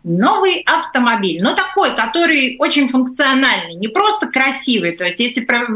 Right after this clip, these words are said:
про "Меркурий" как, а, покровителя транспорта говорить, э, то, допустим, "Меркурий" в "Овне" — это красивая красная спортивная машина, а "Меркурий" в "Тельце" — это уже какой-то такой грузовичок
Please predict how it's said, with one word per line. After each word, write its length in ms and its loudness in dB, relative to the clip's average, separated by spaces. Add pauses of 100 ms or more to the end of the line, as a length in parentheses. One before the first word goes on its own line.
(240)
про 120 0
"Меркурий" 580 2
как, 340 -2 (340)
а, 260 2
покровителя 640 -2
транспорта 640 0
говорить, 680 -2
э, 320 0
то, 400 2
допустим, 400 0
"Меркурий" 380 0
в 80 -2
"Овне" — 360 2
это 120 -4
красивая 540 0
красная 440 0
спортивная 640 0
машина, 600 0 (400)
а 80 0
"Меркурий" 540 0
в 100 -6
"Тельце" — 420 -2 (240)
это 240 -2
уже 260 0
какой-то 380 0
такой 400 0
грузовичок 1300 0